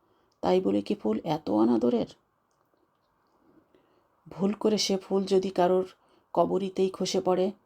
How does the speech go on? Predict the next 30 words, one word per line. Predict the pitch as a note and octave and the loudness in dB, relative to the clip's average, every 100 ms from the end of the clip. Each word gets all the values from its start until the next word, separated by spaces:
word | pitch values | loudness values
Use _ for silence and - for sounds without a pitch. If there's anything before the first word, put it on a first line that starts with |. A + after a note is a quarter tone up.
| _ _ _ - | _ _ _ -6
এবং | F#3+ F3+ F3 | 0 0 2
তিনি | F3+ F3 | 2 2
যদি | F#3 F#3+ | 0 -4
সেটাকে | - F#3+ F#3 F3+ | -4 -4 -4 -2
উপদ্রব | E3 F3+ F3+ G3 F#3 - | -2 -2 -2 -4 -6 -2
বলে | F#3 F#3 | -2 2
মনে | E3 D#3+ | 2 2
করেন, | E3+ F3+ F#3+ - - - - - - - | 0 -4 -4 -6 -14 -20 -20 -20 -20 -6
তাহলে | G3+ G3 A3 A#3 | -2 0 2 0
ফুলের | - F#3+ G#3+ - | 0 -2 0 -2
পক্ষে | G3+ - | -4 -4
প্রায়শ্চিত্ত | G#3 F3 F3 - G3+ - | -2 -2 -2 -6 -8 -4
হচ্ছে | G#3 G#3+ - - A3 - _ _ - - - _ - | -4 -4 -4 -4 -6 -8 _ _ -20 -20 -20 _ -6
এক্ষুনি | F3 - - G3+ F#3 | -6 -8 -4 -2 0
কারোর | F#3 F3+ F#3 | 0 0 0
পায়ের | E3 D#3 F#3 - | -2 -2 -4 -2
তলায় | D#3+ E3+ F#3+ | -2 0 -2
পড়ে | F#3+ F#3 | -2 -2
আত্মহত্যা | E3+ - - - - D#3+ | -2 -6 -6 -6 -6 -12
করা। | D3+ D#3+ F#3 - _ _ _ _ _ _ | -8 -8 -8 -12 _ _ _ _ _ _
সুন্দরের | - - G#3+ A#3 A3+ F#3+ | -14 -6 -2 0 0 2
অবহেলা | E3 F#3+ G3 A3+ | 0 0 -2 -4
আমি | A3 G#3 | -2 -4
সইতে | F#3 F3 F#3 | -4 -4 -2
পারি | F#3 E3 | 0 2
না | D#3+ D3 | 0 2
বন্ধু, | E3 D#3+ E3 E3 _ _ _ _ _ _ - | 0 0 -4 -6 _ _ _ _ _ _ -8
তাই | G#3 G#3+ B3 B3 _ _ _ _ | -4 -2 -2 -4 _ _ _ _
এত | F3+ - G3+ | -6 -4 -2
জ্বালা। | F#3 D#3 D3+ | 0 0 -2